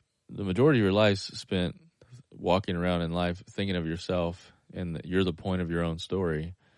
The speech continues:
then that's a good indication that pride is an issue and, and God may not be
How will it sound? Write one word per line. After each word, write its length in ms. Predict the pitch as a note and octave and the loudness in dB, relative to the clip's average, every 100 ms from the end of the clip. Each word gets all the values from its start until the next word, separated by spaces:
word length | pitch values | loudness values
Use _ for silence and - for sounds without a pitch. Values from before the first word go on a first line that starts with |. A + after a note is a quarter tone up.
| _ _ _ - | _ _ _ -8
then 120 | E2 | -2
that's 180 | F#2 F#2 | -2 -2
a 40 | |
good 160 | F2+ F#2 | -2 0
indication 600 | F2 E2+ E2+ E2+ - D#2 | 0 -4 -4 -4 -4 -6
that 240 | D#2 D2 - _ _ _ _ _ - | -6 -6 -8 _ _ _ _ _ -10
pride 360 | - E2+ E2+ E2 | 0 2 2 0
is 320 | D#2+ E2+ - F2 | -4 -6 -12 -10
an 120 | D#2+ | -6
issue 420 | F2 - E2 D#2+ | -6 -6 -6 -4
and, 220 | D#2 D#2 - | -6 -10 -12
and 200 | E2+ D#2 | -10 -6
God 280 | E2 D#2+ D#2 | -2 -2 -2
may 120 | D#2 | -6
not 200 | D#2 B1 | -8 -8
be 300 | D#2 D#2 | -8 -10